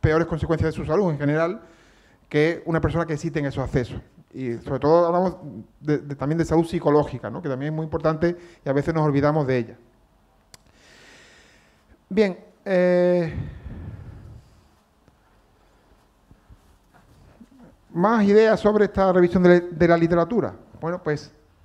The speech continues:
que sí es verdad que lo, en general las personas mayores tienen menos uso de las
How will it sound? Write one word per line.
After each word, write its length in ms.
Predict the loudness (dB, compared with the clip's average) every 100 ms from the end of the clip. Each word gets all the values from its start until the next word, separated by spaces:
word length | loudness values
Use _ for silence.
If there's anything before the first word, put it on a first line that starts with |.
| _
que 100 | -18
sí 100 | -16
es 60 |
verdad 480 | -14 -8 -8 -8 -14
que 180 | -6 -2
lo, 260 | 2 0 -2
en 80 | -4
general 560 | 0 2 2 0 -8
las 140 | -4 -2
personas 240 | 0 2
mayores 260 | 4 2 2
tienen 300 | 0 0 0
menos 400 | 0 0 0 -10 -20 _ _
uso 500 | -2 0 -2 -2 -8 -20
de 420 | -6 -2 0 0 0
las 160 | -4